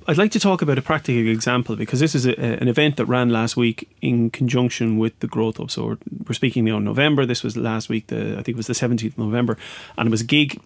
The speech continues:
down in Garter Lane Arts Centre. It was a Saint Sister. Uh, I was down at it myself. I really enjoyed it.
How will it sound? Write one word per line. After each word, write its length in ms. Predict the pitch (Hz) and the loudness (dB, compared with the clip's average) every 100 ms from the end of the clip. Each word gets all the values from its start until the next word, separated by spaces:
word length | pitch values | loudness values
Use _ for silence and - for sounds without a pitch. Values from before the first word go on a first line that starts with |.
| - _ - | -20 _ -2
down 280 | 131 123 120 | 2 2 2
in 340 | 123 113 113 - | 2 2 0 0
Garter 420 | 139 127 120 113 | 0 0 0 0
Lane 280 | 113 113 113 | 2 0 0
Arts 220 | 113 110 | -2 -2
Centre. 260 | 117 110 113 | -2 -2 -4
It 80 | 117 | -2
was 160 | 110 | -2
a 220 | 113 113 | -2 -2
Saint 280 | 117 139 143 | 0 2 2
Sister. 540 | - 123 - 117 110 - | 2 0 -2 -4 -4 -6
Uh, 140 | - | -4
I 40 | |
was 80 | 120 | 0
down 200 | 139 143 | 2 4
at 100 | 131 | 2
it 60 | - | 0
myself. 340 | 110 123 117 | 0 0 0
I 60 | 117 | 0
really 260 | 123 131 | 2 4
enjoyed 300 | 113 110 113 | 2 0 -2
it. 80 | 131 | -4